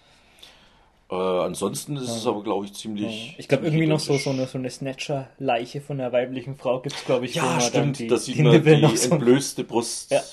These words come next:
Speaker 1: Genau, da, das haben sie bei dem, bei der U S auch noch.
Speaker 2: Mhm.
Speaker 1: Aber
Speaker 2: Also, das
Speaker 1: das
Speaker 2: sind Kleinigkeiten. Dafür ist dann, glaub ich, aber die haben sogar bei der, bei der Mega-C-Fassung haben sie, glaub ich, das Ende noch so ein bisschen erweitert um ein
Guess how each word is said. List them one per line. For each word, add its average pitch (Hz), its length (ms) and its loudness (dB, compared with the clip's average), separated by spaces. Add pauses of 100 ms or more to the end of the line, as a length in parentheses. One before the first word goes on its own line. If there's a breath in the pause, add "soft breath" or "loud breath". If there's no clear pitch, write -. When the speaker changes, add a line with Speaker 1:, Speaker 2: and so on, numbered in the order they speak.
(180)
Speaker 1:
Genau, 92 460 -2
da, 87 280 0
das - 200 -14
haben 92 80 -6
sie 90 100 -8
bei 90 140 -6
dem, 87 560 -12
bei 92 80 -14
der 92 80 -8
U 90 100 -8
S - 140 -10
auch - 100 -14
noch. - 80 -16
Speaker 2:
Mhm. 139 380 -4 (1400 loud breath)
Speaker 1:
Aber 95 260 2
Speaker 2:
Also, 95 160 2
das 85 160 -14
Speaker 1:
das - 80 -14
Speaker 2:
sind 160 120 -2
Kleinigkeiten. 117 680 -2
Dafür 147 240 0
ist 156 100 0
dann, 156 180 0
glaub 151 200 2
ich, 151 120 -2
aber 143 180 0
die 139 180 -6
haben 139 100 -4
sogar 139 340 -2
bei 135 140 2
der, 127 220 2
bei 123 140 0
der 127 100 4
Mega-C-Fassung 139 800 -4
haben 131 100 -4
sie, 139 140 -6
glaub 135 180 -2
ich, 135 80 -4
das 139 160 -6
Ende 147 400 -2
noch 135 160 -8
so 143 140 -8
ein 120 240 -10 (180)
bisschen 151 360 -4
erweitert 127 500 -4
um 139 160 -14
ein 131 80 -20